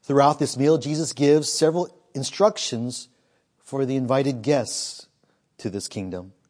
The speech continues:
And for you and me, for our listeners today, this passage instructs those of us who are followers of Christ of the danger of missing out on the kingdom of God.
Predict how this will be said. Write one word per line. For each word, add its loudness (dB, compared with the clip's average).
And -8
for 0
you 2
and 2
me, 0
for 0
our 4
listeners 0
today, 0
this 2
passage 0
instructs 0
those 2
of 2
us 4
who -2
are 6
followers 4
of -4
Christ -8
of -2
the 2
danger 0
of 0
missing 0
out -2
on 0
the -2
kingdom -4
of 0
God. -4